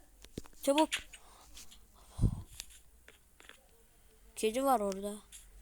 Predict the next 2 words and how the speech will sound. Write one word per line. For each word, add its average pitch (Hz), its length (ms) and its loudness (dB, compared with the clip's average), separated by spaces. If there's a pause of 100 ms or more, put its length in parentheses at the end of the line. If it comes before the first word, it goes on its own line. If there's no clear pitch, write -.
(640)
Kedi. 302 640 4 (1400)
Kedi. 285 680 6